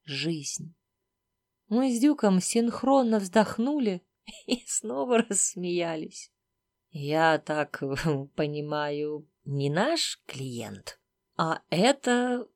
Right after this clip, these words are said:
это бесценный шедевр!" Восхитилась, положив альбом на место. Сомневаюсь,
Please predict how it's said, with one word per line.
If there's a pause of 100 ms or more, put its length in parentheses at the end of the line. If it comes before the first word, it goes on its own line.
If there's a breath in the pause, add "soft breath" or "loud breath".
(100)
это (140)
бесценный
шедевр!" (300)
Восхитилась,
положив
альбом
на
место. (240)
Сомневаюсь,